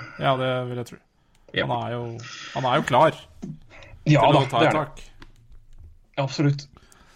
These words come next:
Speaker 1: Ja,
Speaker 2: Nei,
Speaker 1: nei,
Speaker 2: vi får la Regents og N H L være for denne gang, så får vi
Speaker 1: Vi får gjøre det.
Speaker 2: snakkes mer til uka.
Speaker 1: Mm.
Speaker 2: Så, eh, får du kose deg med lett julestemning, eh, <laughs> hit,
Speaker 1: Ja, nå
Speaker 2: opp i
Speaker 1: har jeg
Speaker 2: Troms,
Speaker 1: den
Speaker 2: eh, mer.
Speaker 1: siste slurk på julebrusen her, altså det,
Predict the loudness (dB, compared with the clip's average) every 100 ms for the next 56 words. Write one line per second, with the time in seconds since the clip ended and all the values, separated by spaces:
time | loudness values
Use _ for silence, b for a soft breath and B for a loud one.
0 | b b b _ 0 4 8 8 8 6
1 | 6 6 4 0 2 4 6 6 4 0
2 | -4 -4 0 2 2 2 2 2 4 4
3 | 4 2 2 2 4 4 2 0 0 2
4 | 2 2 0 -2 0 0 2 2 0 2
5 | 0 0 -4 0 4 4 4 4 4 4
6 | 4 2 2 2 2 0 2 4 6 6
7 | 6 4 2 2 2 2 2 0 4 4
8 | 4 6 6 6 4 4 0 2 0 2
9 | -2 -2 -4 -4 -6 -18 -16 -12 -10 -6
10 | 2 4 6 4 4 4 6 6 4 0
11 | -8 -10 -8 -6 -6 -6 -8 -10 -10 -12
12 | -10 -10